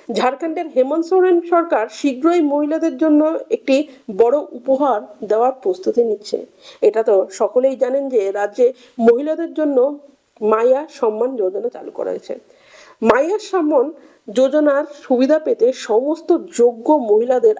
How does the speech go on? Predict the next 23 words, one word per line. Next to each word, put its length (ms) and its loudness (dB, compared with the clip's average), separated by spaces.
আধার 300 -4
সিডিং 380 0
করা 260 0
আবশ্যক। 480 -4
আধার 320 0
সিডিং 240 -6
এর 100 4
ক্ষেত্রে 380 0
আপনার 360 -2
ব্যাংক 260 2
অ্যাকাউন্টে 540 -4
আধারের 400 -4
সাথে 160 -4
লিংক 240 2
করা 200 0
প্রয়োজন। 480 -2
এর 200 2
জন্য 220 -2
আপনি 260 -2
ব্যাংকে 380 2
গিয়ে 240 0
আধার 280 -2
সিডিং 320 0